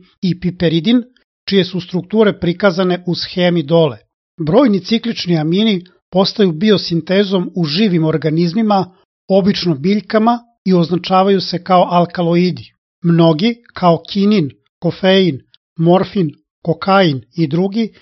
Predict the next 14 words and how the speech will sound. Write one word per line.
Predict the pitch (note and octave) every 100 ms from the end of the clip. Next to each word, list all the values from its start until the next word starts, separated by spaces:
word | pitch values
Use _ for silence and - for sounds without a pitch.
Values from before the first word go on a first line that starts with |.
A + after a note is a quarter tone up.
| _ _ -
imaju | G#3 A3+ G3 E3
raznovrsne | F3 D3+ F#3+ G#3 - F#3+ E3
farmakološke | F#3+ E3+ F3 - G3+ G3 - D#3+
osobine | D3+ - D3 E3+ G3 B3 _ _ _ _
i | F3
mogu | E3+ G3 F#3+
se | G3 F3
koristiti | F3+ G3 G3 F3 D#3
kao | - D#3
lekovi, | D3+ E3+ F#3+ A3 G3+ G3+ - _ _ -
stimulativna | - G#3+ A3 G#3 F#3 F#3+ F#3
sredstva | F3+ F#3 F3+ F3+ F3+ F3 F3 F3
ili | E3+
droge. | D#3 F3 F3 B2+